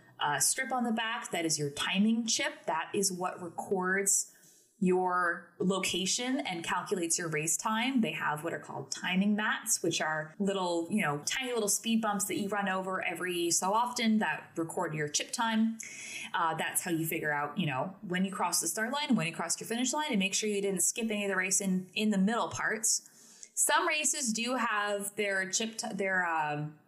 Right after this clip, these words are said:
their chips on shoe dongles. I've seen those less and less recently. They're mostly on race bibs now, but you, depending on the race, you may get a little dongle to attach to your shoe. So you pick up your race bib.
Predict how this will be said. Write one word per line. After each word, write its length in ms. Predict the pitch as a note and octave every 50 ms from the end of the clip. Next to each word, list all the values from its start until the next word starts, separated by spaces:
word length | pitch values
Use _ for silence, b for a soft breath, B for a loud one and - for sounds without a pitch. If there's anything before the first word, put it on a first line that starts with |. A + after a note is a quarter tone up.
| _ -
their 140 | A3 G#3+
chips 360 | G#3 - - A3+ A3 A3+ - -
on 380 | - F#3+ F3+ E3+ E3 E3 E3 E3
shoe 420 | D#3+ - - - - A#3 B3 C4+
dongles. 840 | C#4+ C4 C#4 C#4+ D4+ D#4+ E4+ E4 E4+ F4+ F#4 G4+ G4 - - - - B B B B B B A3
I've 120 | A3 G#3
seen 200 | - - B3+ B3+
those 180 | A#3+ A#3 A3 F#3
less 280 | E3 E3+ F3 F3 - G#3
and 100 | F#3 E3+
less 220 | E3 E3+ - -
recently. 380 | G#3 G#3+ G#3+ A#3+ A#3 A#3+ A#3+ A3+
They're 280 | G#3 F3 E3+ E3 D#3+ - -
mostly 380 | G3 E3+ D#3 D#3 - - E3+
on 120 | D3+ D3 D3
race 240 | D3 D3+ D#3 D3+ -
bibs 360 | - G3 G3 F#3+ - - A3
now, 340 | G#3+ G#3 G#3 A3 A3+ A3+ B B B B B
but 140 | D#3 D3+ E3
you, 260 | F3 F3+ F#3 F#3 F#3 - - - _ - -
depending 320 | F#4 F4+ G4 F#4+ F#4 F4+
on 120 | F4 E4+
the 60 | D4 A3+
race, 280 | G3 F3+ - - -
you 80 | A3+ A3+
may 180 | A3+ A3 G#3+ F#3
get 260 | G3+ F#3+ F#3 - -
a 40 | F#3+
little 300 | F#3 F#3+ F#3 F#3 D#3+ D#3
dongle 480 | F3+ E3 E3 E3+ E3+ E3+ E3+ E3 - -
to 180 | - F3+ E3 D3+
attach 420 | D3+ - D#3 C3+ A#2+ A3+ - - -
to 100 | - -
your 180 | D3 - -
shoe. 500 | - - - A3 G#3+ G#3+ A3 A3 A3 A3 - -
So 160 | - - D4
you 200 | C#4 C4+ C4 C#4
pick 200 | A#3 D4+ F4+ F#4
up 140 | A4 A4 -
your 140 | F#4 E4+ B3
race 320 | A3 G3+ G3+ G#3+ G3+ -
bib. 300 | - A3 G#3+ G#3+ G#3+ -